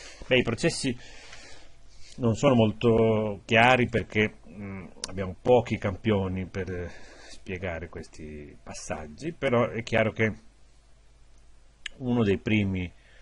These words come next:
mm, fenomeni è quello dell'espansione dei centri di colore, e sappiamo che i centri di colore in genere sono dei puntini microscopici, però in alcuni, alcune agate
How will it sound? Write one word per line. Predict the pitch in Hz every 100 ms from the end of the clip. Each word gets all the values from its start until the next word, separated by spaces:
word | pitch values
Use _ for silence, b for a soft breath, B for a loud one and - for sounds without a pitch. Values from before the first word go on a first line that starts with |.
| b - 92
mm, | 98
fenomeni | - 104 107 117
è | 110
quello | 101 98 98
dell'espansione | 92 90 - 90 85 117 104
dei | 92
centri | - 101 85
di | 82
colore, | 85 98 92 80 78 117 165 B B B
e | - 95
sappiamo | 98 98 101
che | 92
i |
centri | - 101 -
di | 95
colore | 92 101 95
in | 78 90
genere | 92 101
sono | 95 98
dei | 92 87
puntini | - 98 92 - 92
microscopici, | 92 95 - 104 95 104 101 117
però | 120 90
in | 90
alcuni, | 87 85 - 113 101 101
alcune | 101 - 107 98
agate | 95 95 87 - 82